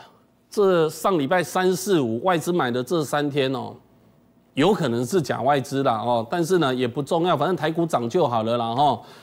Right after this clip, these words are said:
但是你看今天新台币马上就把它贬值上去哦，所以说就纵使今天这一些外资稍微微幅啊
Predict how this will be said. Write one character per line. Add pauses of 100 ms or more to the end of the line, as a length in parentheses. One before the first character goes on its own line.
(140)
但
是
你
看
今
天
新
台
币
马
上
就
把
它
贬
值
上
去
哦，
所
以
说
就
纵
使
今
天
这
一
些
外
资
稍
微
微
幅
啊